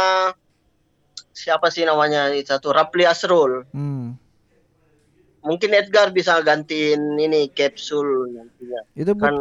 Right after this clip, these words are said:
Speaker 2: itu putra lo-,
Speaker 1: posisinya sama tuh.
Speaker 2: putra lokal semua itu?
Speaker 1: Iya, rata-rata putra lokal.
Speaker 2: Putra, wah, itu, itu. Ya, ya perlu dikasih kesempatan main ya, tapi ya gitu masih muda juga.
Speaker 1: Iya. Masih muda.
Speaker 2: Masih muda.
Speaker 1: Masih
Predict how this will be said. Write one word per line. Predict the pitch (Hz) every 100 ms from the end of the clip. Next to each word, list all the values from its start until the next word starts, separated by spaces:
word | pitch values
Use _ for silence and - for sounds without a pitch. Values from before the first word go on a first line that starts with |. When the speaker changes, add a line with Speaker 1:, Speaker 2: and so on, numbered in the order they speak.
| 139 -
Speaker 2:
itu | 185
putra | 208 214 214
lo-, | 208
Speaker 1:
posisinya | 151 156 151
sama | 156 143 135
tuh. | 131 135
Speaker 2:
putra | - 175 190
lokal | 190 190 196
semua | 196 220 180
itu? | 127 110 117 _ _ _ _ _ _ _ _ _ _ _ _ _ _
Speaker 1:
Iya, | 170 180 160
rata-rata | 160 180 185
putra | 185 170 160
lokal. | 156 143 139 135
Speaker 2:
Putra, | 117 113
wah, | - - -
itu, | - - -
itu. | - - 143 _ -
Ya, | 110
ya | 110 - 117
perlu | - 127 123
dikasih | 123 123 127 -
kesempatan | 117 131 113 123
main | 120 156
ya, | 196 143
tapi | 120 175
ya | 151
gitu | 131 143 175
masih | 151 147
muda | 147 147 143
juga. | 165 156
Speaker 1:
Iya. | 135 127 - _ _ _ _ _ _ _ _ 208
Masih | 139 135
muda. | 165 170 151 127
Speaker 2:
Masih | 123 113
muda. | 123
Speaker 1:
Masih | 151 170